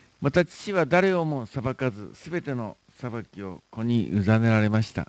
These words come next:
それはすべての者が父を敬うように、子を敬うためです。子を敬わない者は父を、使わした父をも敬いません。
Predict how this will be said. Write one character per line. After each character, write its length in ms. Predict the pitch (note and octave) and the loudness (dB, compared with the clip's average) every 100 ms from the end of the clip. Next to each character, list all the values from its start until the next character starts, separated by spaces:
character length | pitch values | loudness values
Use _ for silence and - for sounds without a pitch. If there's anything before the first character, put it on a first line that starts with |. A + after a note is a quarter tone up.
| _ _ _ _ _ _ _ _ _ _ _ _ - _ _ _ | _ _ _ _ _ _ _ _ _ _ _ _ -20 _ _ _
そ 120 | - D#3 | -2 2
れ 80 | |
は 160 | D#3 D#3 | 4 4
す 140 | - | 4
べ 80 | F#3+ | -2
て 140 | F#3 D3 | 2 0
の 80 | |
者 200 | C3+ C3+ | 0 0
が 200 | B2 A#2+ | 2 0
父 340 | - - - E3+ | 0 -10 -2 2
を 220 | C#3 G#2+ | 2 2
敬 140 | A#2 B2 | 0 2
う 260 | B2+ A#2+ | 2 0
よ 140 | A2+ F#2 | -2 -2
う 40 | |
に、 140 | D2+ - _ - | -6 -10 _ -6
子 320 | C#3+ D#3 C3+ | -2 0 2
を 60 | |
敬 100 | C3+ | 2
う 260 | C3+ C3+ A2 | 2 2 -2
た 140 | G2 | -4
め 100 | E2+ | -6
で 140 | D#2 E2 | -6 -12
す。 160 | - _ _ _ _ - _ _ - | -14 _ _ _ _ -20 _ _ -12
子 360 | E3+ F#3+ F3+ C#3+ | 0 4 4 4
を 40 | |
敬 100 | D#3+ | 4
わ 200 | D#3+ D#3+ | 4 4
な 160 | D#3 D3 | 4 2
い 60 | |
者 260 | A#2+ G#2+ G#2 | 2 0 0
は 200 | A#2 A#2 - - | -2 -4 -6 -20
父 320 | - - D3+ | -18 -4 -2
を、 180 | A#2+ - - | -2 -6 -18
使 160 | - | -8
わ 140 | A#2+ A#2+ | -6 -4
し 60 | |
た 100 | A2+ | -6
父 280 | - - C3+ | -8 -8 -4
を 60 | C3+ | -2
も 220 | C#3+ - _ _ _ _ _ _ _ F#2+ | -2 -6 _ _ _ _ _ _ _ -4
敬 140 | A2+ | 0
い 40 | |
ま 320 | A2+ A2+ G#2+ G#2+ | 0 0 -2 -4
せ 200 | - | -6
ん。 100 | F2 | -10